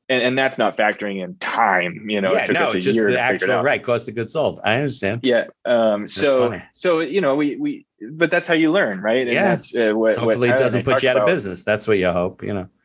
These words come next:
Speaker 1: For sure. And that's what I was gonna say is what Tyler and I talk about all the time, and, and what he really harps on in, in manufacturing, 'cause he, right now, the way we have it set up is he runs all manufacturing and I run all marketing and finance. And that's
Speaker 2: Got
Speaker 1: our,
Speaker 2: it.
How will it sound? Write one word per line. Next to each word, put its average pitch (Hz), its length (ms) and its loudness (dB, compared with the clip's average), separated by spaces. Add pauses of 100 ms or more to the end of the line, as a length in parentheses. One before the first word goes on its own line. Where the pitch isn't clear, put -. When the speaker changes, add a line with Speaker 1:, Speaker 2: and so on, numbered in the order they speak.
(360)
Speaker 1:
For 131 140 2
sure. 160 160 2
And 120 100 2
that's 120 160 0
what 120 60 4
I - 20 4
was 98 60 -2
gonna 98 120 -8
say 135 220 2
is 107 140 0
what 104 260 0
Tyler 120 280 2
and 101 80 0
I 90 40 -4
talk 139 220 0
about 104 100 2
all 95 100 2
the 90 60 0
time, 113 340 -2
and, 80 120 -4
and 95 120 0
what 92 160 2
he 127 200 2
really 104 180 4
harps 104 360 0
on 95 220 2
in, 92 300 -2
in 98 160 0
manufacturing, 95 640 2 (100)
'cause - 220 -18
he, 127 220 4
right 110 260 2
now, 104 160 4
the 98 60 4
way 98 120 4
we 98 100 4
have 92 100 0
it 90 60 -16
set 92 200 2
up 90 120 -4
is 85 100 -16
he 127 200 0
runs 104 280 2
all 104 160 4
manufacturing 98 800 -2 (320)
and 104 160 -2
I 98 160 2
run 95 280 2
all 92 180 2
marketing 90 400 -2
and 85 100 -12
finance. 76 480 -4
And 185 100 0
that's - 220 2
Speaker 2:
Got 87 80 4
Speaker 1:
our, 85 100 4
Speaker 2:
it. 82 60 -2